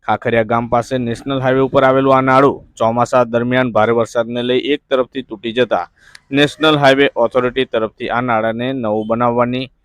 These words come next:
બદલે જ્યાંથી ગાબડું પડ્યું હતું ત્યાંથી જ રિપેરિંગ કરી દેવાતા આ નેશનલ હાઈવે ઉપરનું નાળું સાંકડું થઈ જતા આ નાળા ઉપરથી એક સામટા બે વાહનો પ્રસાર પણ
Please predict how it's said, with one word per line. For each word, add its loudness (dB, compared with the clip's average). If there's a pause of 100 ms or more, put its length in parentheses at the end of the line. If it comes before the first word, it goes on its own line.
(340)
બદલે 4
જ્યાંથી 0
ગાબડું 2
પડ્યું 4
હતું -6
ત્યાંથી -2
જ -4
રિપેરિંગ 0
કરી 2
દેવાતા 4 (540)
આ 4
નેશનલ 2
હાઈવે 4
ઉપરનું 2
નાળું 2
સાંકડું -2
થઈ 2
જતા 4 (160)
આ 2
નાળા 4
ઉપરથી -2 (300)
એક -2 (180)
સામટા 0
બે 2
વાહનો 0
પ્રસાર -2
પણ 0